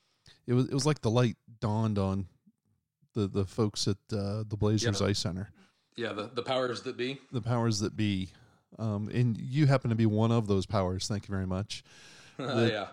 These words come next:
Speaker 1: that said, "Hey, wait a second." You kinda scratched your head and said, "Wait a second, we're gonna have a championship football game, possibly,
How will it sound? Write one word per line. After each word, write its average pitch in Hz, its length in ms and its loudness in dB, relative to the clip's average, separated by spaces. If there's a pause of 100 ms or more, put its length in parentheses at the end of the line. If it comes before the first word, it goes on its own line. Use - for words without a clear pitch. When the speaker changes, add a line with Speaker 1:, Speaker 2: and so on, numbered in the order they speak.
Speaker 1:
that 110 240 2
said, 120 280 4
"Hey, 196 100 4
wait 262 220 0
a 143 40 2
second." 107 420 -4
You 123 260 -4
kinda 123 180 -2
scratched - 400 -4
your 120 100 -2
head 110 120 0
and 107 120 -4
said, 147 120 -4
"Wait 226 180 -2
a 110 60 0
second, 107 380 -4
we're 127 80 -6
gonna 151 160 2
have 127 240 2
a 101 100 2
championship 180 640 -2
football - 380 0
game, 113 260 2
possibly, 117 680 2